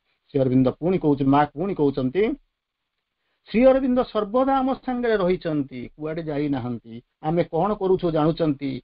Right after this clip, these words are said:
ଜାଣୁଛନ୍ତି ଆମର ପ୍ରତ୍ୟେକ ଚିନ୍ତା, ପ୍ରତ୍ୟେକ ଅନୁଭବ, ପ୍ରତ୍ୟେକ କର୍ମ। ତେଣୁ ପ୍ରତ୍ୟେକ ଚିନ୍ତା, କର୍ମ, ଅନୁଭବ ଆମେ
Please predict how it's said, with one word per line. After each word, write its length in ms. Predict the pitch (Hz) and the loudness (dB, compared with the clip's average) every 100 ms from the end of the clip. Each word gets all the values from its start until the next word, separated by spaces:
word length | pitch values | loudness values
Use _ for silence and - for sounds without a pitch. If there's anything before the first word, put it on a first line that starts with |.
| _ 143 | _ 0
ଜାଣୁଛନ୍ତି 560 | 160 220 220 233 240 | 2 2 0 -4 -2
ଆମର 240 | 214 214 202 | -2 0 -2
ପ୍ରତ୍ୟେକ 500 | 196 185 226 220 214 | -4 -8 -6 0 0
ଚିନ୍ତା, 460 | 196 196 196 190 | 0 -4 -2 -2
ପ୍ରତ୍ୟେକ 460 | 175 175 160 202 185 | 0 -4 -4 -6 -4
ଅନୁଭବ, 480 | 170 185 151 175 151 | -4 -4 -2 0 0
ପ୍ରତ୍ୟେକ 420 | 156 143 185 175 | -2 -8 -8 -8
କର୍ମ। 600 | 147 143 147 143 139 135 _ _ - | -4 -2 2 2 0 -2 _ _ 2
ତେଣୁ 160 | 214 | 2
ପ୍ରତ୍ୟେକ 440 | 214 202 269 269 226 | 2 -2 -2 0 2
ଚିନ୍ତା, 420 | 220 208 220 202 | 2 0 -2 -6
କର୍ମ, 560 | - 190 180 208 214 | -6 -2 -2 2 2
ଅନୁଭବ 240 | 185 190 190 | 2 2 2
ଆମେ 320 | 196 185 | 2 2